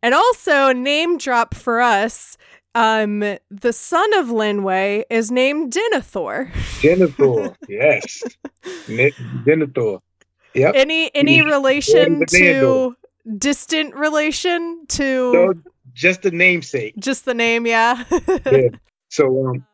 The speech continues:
Speaker 2: if we, without it being a spoiler, just for understanding's sake,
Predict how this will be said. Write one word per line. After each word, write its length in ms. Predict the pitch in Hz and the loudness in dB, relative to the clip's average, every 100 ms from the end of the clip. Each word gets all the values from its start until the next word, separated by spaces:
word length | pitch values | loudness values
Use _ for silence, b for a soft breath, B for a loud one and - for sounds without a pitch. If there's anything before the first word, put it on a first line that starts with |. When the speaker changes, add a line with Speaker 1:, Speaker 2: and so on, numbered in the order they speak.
| _ | _
Speaker 2:
if 80 | 139 127 | -12 -6
we, 120 | 143 - 131 | -8 -8 -12
without 300 | 127 180 202 | 0 2 2
it 100 | 185 | 2
being 300 | 180 180 170 | 0 2 0
a 60 | 139 | -2
spoiler, 600 | - - 170 151 123 123 | -4 0 2 2 2 -2
just 380 | 135 139 - | -4 -4 -4
for 160 | - 143 | -4 -2
understanding's 720 | 156 143 127 160 160 143 123 | -4 -6 -6 -2 -2 -4 -6
sake, 260 | - 120 127 | -8 -8 -10